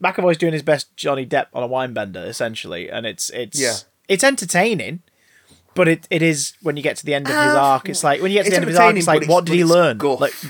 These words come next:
Speaker 1: what did he learn?"
Speaker 2: Yeah,
Speaker 1: The
Speaker 2: it's
Speaker 1: reason they
Speaker 2: just
Speaker 1: depowered him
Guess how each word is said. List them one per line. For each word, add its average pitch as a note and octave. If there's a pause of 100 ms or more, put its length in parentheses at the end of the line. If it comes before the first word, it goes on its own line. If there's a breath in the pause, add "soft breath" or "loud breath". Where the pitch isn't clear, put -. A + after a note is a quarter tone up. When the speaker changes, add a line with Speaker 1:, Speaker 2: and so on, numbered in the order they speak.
Speaker 1:
what E3
did D#3+
he D3+
learn?" C#3+
Speaker 2:
Yeah, C3+ (100)
Speaker 1:
The -
Speaker 2:
it's E3
Speaker 1:
reason A3
they G#3+
Speaker 2:
just F#3+
Speaker 1:
depowered F#3+
him A#2